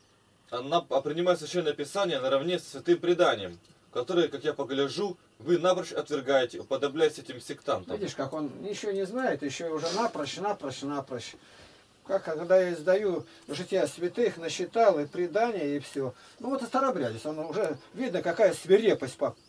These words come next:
Speaker 2: все, такие никоняне, пять процентов. Кто считал? Пять. Ну скажите, почему ни один Суриков, ни один Репин не родился у старообрядцев? Почему Евангелие не можете перевести? Это Евангелие вообще, Библию-то они не считают. Вообще не знают.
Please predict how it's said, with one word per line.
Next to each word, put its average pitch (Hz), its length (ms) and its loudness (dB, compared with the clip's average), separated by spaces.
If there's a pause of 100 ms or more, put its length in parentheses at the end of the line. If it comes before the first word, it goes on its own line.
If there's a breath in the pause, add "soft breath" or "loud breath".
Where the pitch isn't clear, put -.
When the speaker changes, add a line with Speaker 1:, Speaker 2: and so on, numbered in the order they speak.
(180)
Speaker 2:
все, 208 300 4
такие 226 440 0
никоняне, 208 640 0
пять 208 260 0
процентов. 202 600 -2 (320 loud breath)
Кто 269 220 2
считал? - 580 2 (960)
Пять. 185 220 2 (140 loud breath)
Ну 233 100 -8
скажите, 277 380 2
почему 285 320 4
ни 269 80 8
один 247 200 2
Суриков, 240 440 2
ни 220 40 0
один 226 200 2
Репин 214 280 2
не 202 120 6
родился 196 400 4
у 185 40 2
старообрядцев? 170 640 2
Почему 247 320 2
Евангелие 254 400 2
не 233 60 0
можете 220 300 0
перевести? 202 580 0 (440 loud breath)
Это 254 260 6
Евангелие 226 420 6
вообще, 202 240 2
Библию-то 190 400 0
они 226 160 2
не 233 80 0
считают. 233 480 4 (300 soft breath)
Вообще 247 420 6
не 240 120 4
знают. 160 380 0